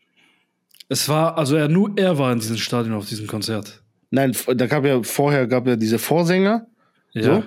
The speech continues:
Speaker 2: die zähle ich aber gar nicht. Ich zähle ab dem Zeitpunkt, wo er auf die Bühne gekommen ist.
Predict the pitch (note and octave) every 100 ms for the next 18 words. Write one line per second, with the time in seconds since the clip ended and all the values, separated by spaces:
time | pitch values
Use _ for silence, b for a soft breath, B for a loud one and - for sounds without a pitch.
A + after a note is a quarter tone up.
0 | B - B2 - D#3+ C#3+ A#2 G#2+ G#2+ G#2+
1 | G#2 G#2+ - - D3 B2 G#2 C#3 D3 -
2 | C#3+ C#3 A#2+ G#2+ B2 C3+ C3+ - B2+ D3
3 | D3+ C#3 D3+ D3+ E3 -